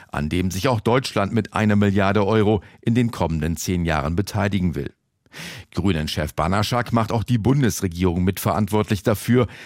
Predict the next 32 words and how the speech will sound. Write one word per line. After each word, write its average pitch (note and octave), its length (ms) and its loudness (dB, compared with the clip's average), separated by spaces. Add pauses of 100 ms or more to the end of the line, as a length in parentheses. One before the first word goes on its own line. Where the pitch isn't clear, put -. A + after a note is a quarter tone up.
dass D2+ 220 -4
es F2+ 160 -8
zu G#2+ 120 -4
keinen G#2+ 380 0
ambitionierteren A2+ 920 0
Beschlüssen G#2 460 0
in A2 140 2
Belém F2 320 2
gekommen G2+ 480 0
ist. - 320 -6 (360)
Da C2+ 200 -2
die F2+ 160 -2
Regierung G2 580 2
den F2+ 180 0
Klimaschutz G#2+ 640 0
jede G2+ 400 2
Woche G2 260 2
neu G2+ 320 4
in G2+ 140 2
Frage G2 420 0
stelle, G#2 320 0
so G#2+ 140 0
Banaschak, A2+ 580 0 (380)
könne F2+ 280 -2
sie G2+ 120 0
schlecht - 340 -2
bei G#2 100 2
anderen F#2+ 420 4
für A2 180 0
mehr F2+ 240 2
Ambitionen G2 640 0
werben. D#2 460 -4